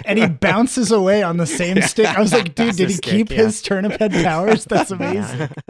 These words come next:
Speaker 1: amazing." <laughs>
Speaker 3: Um, I think that you do see Sophie learn, like, kind of chip away at the myth of Howl and start to see who he is really underneath it, which is honestly mostly a coward. But,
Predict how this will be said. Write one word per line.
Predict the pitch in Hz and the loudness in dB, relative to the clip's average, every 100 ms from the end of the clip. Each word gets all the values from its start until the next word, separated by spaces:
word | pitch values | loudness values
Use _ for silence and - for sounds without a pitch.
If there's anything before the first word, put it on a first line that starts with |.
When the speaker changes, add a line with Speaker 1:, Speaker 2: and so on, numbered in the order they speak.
| - | -12
Speaker 1:
amazing." | 233 - - - 185 - - 233 - 208 | -10 -10 -12 -8 -6 -6 -4 -4 -4 -8
<laughs> | - - _ _ _ 214 170 165 | -10 -16 _ _ _ -10 -10 -10
Speaker 3:
Um, | 147 120 110 104 - _ | -6 -4 -6 -8 -16 _
I | 208 - | -18 -8
think | - 285 - | -6 -6 -6
that | 160 147 139 - | -2 0 -2 -6
you | - 139 | -12 -12
do | 131 131 | -8 -8
see | 127 - 131 | -8 -8 -8
Sophie | 113 - 127 120 - 123 113 110 110 101 _ _ _ _ _ _ _ | -8 -6 -6 -6 -8 -8 -6 -6 -8 -12 _ _ _ _ _ _ _
learn, | 113 113 113 117 117 117 113 113 110 | -16 -12 -8 -6 -4 -4 -6 -10 -10
like, | 127 117 | -12 -8
kind | 143 | -6
of | 127 110 - | -6 -8 -10
chip | 139 - | -10 -8
away | 123 110 107 107 104 | -8 -6 -6 -6 -8
at | - | -10
the | 117 | -14
myth | 104 104 107 104 _ _ | -10 -8 -10 -10 _ _
of | 120 107 98 | -12 -12 -12
Howl | - 110 113 113 117 | -12 -6 -6 -4 -6
and | 101 | -10
start | - 117 107 | -10 -10 -10
to | - | -14
see | - 120 98 | -12 -12 -10
who | 107 | -10
he | 98 98 | -10 -10
is | 98 95 | -12 -12
really | 104 98 98 | -12 -12 -12
underneath | 98 98 98 123 | -12 -14 -14 -14
it, | 113 | -14
which | 131 | -14
is | 113 | -12
honestly | 104 113 104 117 | -10 -10 -10 -12
mostly | 101 95 - | -12 -12 -12
a | 98 | -14
coward. | - 120 104 101 98 | -12 -10 -8 -10 -8
But, | 117 113 | -8 -8